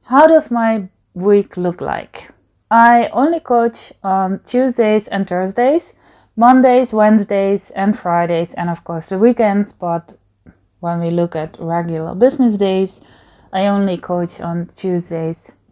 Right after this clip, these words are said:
and Thursdays. Um, Friday is totally for me. It's for pleasure.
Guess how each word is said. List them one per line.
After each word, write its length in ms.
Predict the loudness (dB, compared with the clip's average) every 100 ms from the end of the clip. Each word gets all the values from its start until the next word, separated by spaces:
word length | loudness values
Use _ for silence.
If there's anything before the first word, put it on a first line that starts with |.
| -6
and 160 | -2 0
Thursdays. 720 | -2 -6 -12 -20 -20 -20 _ _ _ _ _ _ _ _ _
Um, 600 | 0 4 4 4 2 0 -6 _ _ _ _ _ _ _
Friday 540 | -8 2 4 6 4 2
is 160 | -2
totally 800 | -4 -2 -2 0 2 2 2 0 -4 _
for 320 | _ 0 4
me. 400 | 6 6 6 4 2 _ _ _ _
It's 100 | -14
for 100 | -12
pleasure. 640 | -2 2 2 2 0 -2